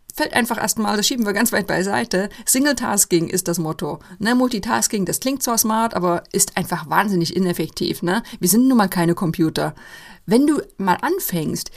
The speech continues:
dich nur auf eine einzige Aufgabe zu konzentrieren, dann wirst du erst mal merken, wie viel konzentrierter du arbeiten kannst.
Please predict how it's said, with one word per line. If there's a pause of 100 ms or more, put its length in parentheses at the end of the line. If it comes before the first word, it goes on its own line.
(140)
dich
nur
auf
eine
einzige
Aufgabe
zu
konzentrieren,
dann
wirst
du
erst
mal
merken,
wie
viel (300)
konzentrierter
du
arbeiten
kannst.